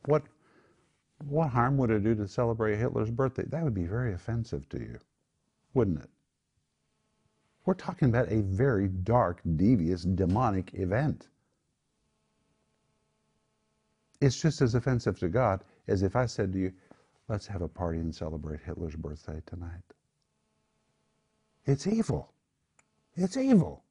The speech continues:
And according to First John five twenty-one, you have to put space between you and those things that are evil. Let me read it to you again. "Little children,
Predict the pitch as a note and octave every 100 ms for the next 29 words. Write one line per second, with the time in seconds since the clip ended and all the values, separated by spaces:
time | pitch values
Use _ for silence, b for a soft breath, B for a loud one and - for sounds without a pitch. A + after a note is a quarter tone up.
0 | _ _ _ _ _ _ _ _ _ _
1 | b b b b b b C#3+ B2+ A#2+ -
2 | D#3+ F3 D#3 B2 A2+ C#3+ C#3+ - _ _
3 | _ _ _ _ - A2+ A#2 - G#2+ G#2
4 | - G2+ G2+ - G#2 F#2+ F#2 C3+ C#3 B2
5 | G#2+ B2 C#3 B2 A#2+ - F2+ - - C3
6 | B2+ A#2+ - G#2+ - G#2+ G#2 A2 G2 F#2+
7 | G#2 G#2 F#2+ G2 A2 G#2 - G2 F#2 F2+
8 | F2+ - - _ _ _ _ - F2 D#2+
9 | E2 D#2 - C2+ - - _ _ _ _
10 | _ _ _ _ A2 A#2 A#2+ G#2+ F#2 F#2
11 | E2+ E2+ C#2 - _ _ _ B B B
12 | B B A2 A2 G#2 C3 D3+ C#3+ C3+ B2+
13 | B2+